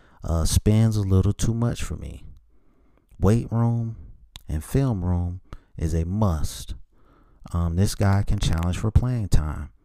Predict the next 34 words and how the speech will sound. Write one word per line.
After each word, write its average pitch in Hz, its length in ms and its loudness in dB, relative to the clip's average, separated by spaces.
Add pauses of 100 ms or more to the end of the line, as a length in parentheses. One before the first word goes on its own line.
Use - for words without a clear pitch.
(480)
Um, 82 460 -4
this 98 240 2
guy 92 360 0
can 98 200 0
give 85 340 2
Florida 85 400 2
State, 80 460 -2 (680)
uh, 82 360 0
some 87 220 -4
quality 90 580 2
play, 80 500 2 (880)
uh, 82 460 -2
in 90 200 0
a 87 160 0
rotation 95 800 4 (320)
role. 76 460 0 (800)
Um, 80 320 -2
I 82 100 0
don't 98 240 2
know 98 120 2
why 90 200 2
the 87 100 -2
previous 90 480 0
staff 85 400 0
didn't 82 280 -4
play 85 240 0
this 82 180 -4
guy 80 240 -4
more. 110 400 2 (460)
They 73 120 -2
redshirted 104 680 2
him. 101 320 -2
I 87 100 -4
think 95 380 -4